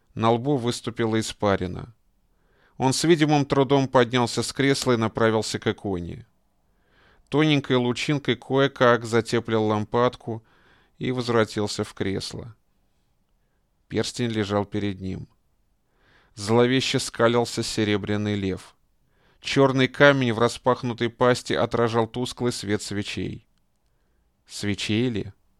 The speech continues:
Уж больно слабо они светят. Или это в самом камне горит какой-то красноватый огонь,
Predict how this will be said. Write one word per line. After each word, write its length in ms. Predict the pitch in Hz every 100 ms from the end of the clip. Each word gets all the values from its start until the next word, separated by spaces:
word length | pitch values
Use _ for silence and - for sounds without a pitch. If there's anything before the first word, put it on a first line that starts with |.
| _ _ _ _ _
Уж 200 | - 120
больно 380 | 113 139 160 160
слабо 560 | - 143 139 139 139 135
они 180 | 139
светят. 680 | 135 - 117 98 92 87 - _ _ _ _ _ _ _ _ _ _ _ _
Или 240 | 120 123 135
это 180 | 135
в 60 | 135
самом 440 | - 135 139 143
камне 480 | 135 - 139 113 104
горит 360 | 95 104 120 127
какой-то 480 | 120 104 123 123 123
красноватый 720 | 117 110 - 117 113 117 117
огонь, 560 | - 117 110 101 95